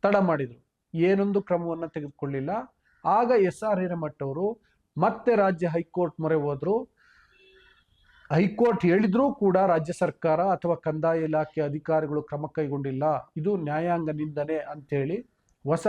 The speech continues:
ಅರ್ಜಿಯನ್ನ ದಾಖಲಿಸಿದ್ರು. ಆಗ ಮತ್ತೆ ವಿಚಾರಣೆ ನಡೆಸಿದಂತಹ ರಾಜ್ಯ ಹೈಕೋರ್ಟ್ ರಾಜ್ಯ ಸರ್ಕಾರಕ್ಕೆ ಖಡಕ್ಕಾಗಿ ಆದೇಶವನ್ನ ಮಾಡ್ತು, ಸೂಕ್ತ ಕ್ರಮವನ್ನ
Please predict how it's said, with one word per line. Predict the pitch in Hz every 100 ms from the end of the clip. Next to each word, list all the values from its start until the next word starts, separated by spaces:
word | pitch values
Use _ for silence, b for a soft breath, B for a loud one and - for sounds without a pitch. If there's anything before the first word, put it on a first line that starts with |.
| 175
ಅರ್ಜಿಯನ್ನ | 147 143 170 147 170 165
ದಾಖಲಿಸಿದ್ರು. | 180 175 151 _ - - _ _ _ _ _ _ _ _ -
ಆಗ | 156 220 240 196 160
ಮತ್ತೆ | 180 - 247
ವಿಚಾರಣೆ | 208 220 214 208 202
ನಡೆಸಿದಂತಹ | 185 180 185 170 170 170 170 165
ರಾಜ್ಯ | 165 151 156
ಹೈಕೋರ್ಟ್ | 151 - 165 208 208 _ _ _ _ _ _ _ _
ರಾಜ್ಯ | 147 185 190 202
ಸರ್ಕಾರಕ್ಕೆ | 190 - 170 156 151 226 226 - _ _ _ _ - - _
ಖಡಕ್ಕಾಗಿ | - 247 247 - 220 202 220
ಆದೇಶವನ್ನ | 175 185 185 180 170 160
ಮಾಡ್ತು, | 156 143 226 220
ಸೂಕ್ತ | 196 190 - - 202
ಕ್ರಮವನ್ನ | 180 170 175